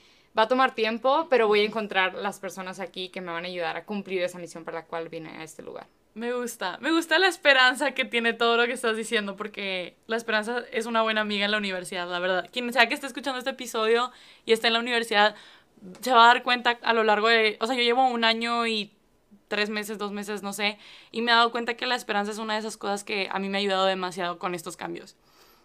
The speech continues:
Speaker 2: Pero bueno, así como una conclusión, que es a lo que queremos llegar con este episodio,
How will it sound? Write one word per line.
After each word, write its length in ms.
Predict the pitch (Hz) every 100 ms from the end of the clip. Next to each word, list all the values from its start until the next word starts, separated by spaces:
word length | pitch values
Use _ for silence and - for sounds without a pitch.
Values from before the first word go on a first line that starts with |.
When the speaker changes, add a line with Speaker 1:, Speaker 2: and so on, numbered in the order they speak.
| _
Speaker 2:
Pero 180 | 240 247
bueno, 320 | 240 208 165 - _ _ - -
así 260 | 240 285
como 320 | 285 330 311
una 220 | 285 277 285
conclusión, 560 | 311 269 247 - 233
que 80 | 233
es 80 | 240
a 40 |
lo 100 | 254
que 100 | 240
queremos 380 | 226 202 214 220
llegar 320 | 220 190 190
con 160 | 196 196
este 160 | 196 202
episodio, 540 | 208 185 190 190 196